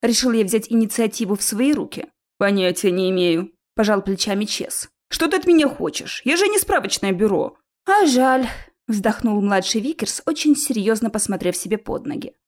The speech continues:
Пронаблюдав все действа, я не удержался и расхохотался. В голос со мной засмеялись Чес и Алиса. Даже Викерс-старший позволил себе лёгкую улыбку.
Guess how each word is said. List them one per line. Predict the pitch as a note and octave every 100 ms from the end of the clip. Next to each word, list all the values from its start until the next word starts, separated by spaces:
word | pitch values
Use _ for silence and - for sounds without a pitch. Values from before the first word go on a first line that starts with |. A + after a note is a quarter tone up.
| _
Пронаблюдав | D4+ E4 F4 E4 E4+ G4+
все | - A#3 F3+
действа, | - F#3 D4+ - C#4
я | C#4 F#4
не | A#4+
удержался | E4+ A3+ - G#3 B3 -
и | -
расхохотался. | G#3+ G3 G#3 A#3 A#3+ - - - - - _ -
В | A#3
голос | A3+ D#4 E4+
со | - E4
мной | D4+ D4+
засмеялись | B3+ A#3 G#3+ G3 E3+ F3 -
Чес | - D#4+ -
и | C#4
Алиса. | C4 G#3 - - - _ _ C4+
Даже | D#4+ F#4
Викерс-старший | F4+ F4 F4 - - G3+ - F#3
позволил | F#3+ F#3 F#3+ F#3 F#3+
себе | - F3+
лёгкую | F#3 F#3 - A3
улыбку. | - C#4 F3+ - - -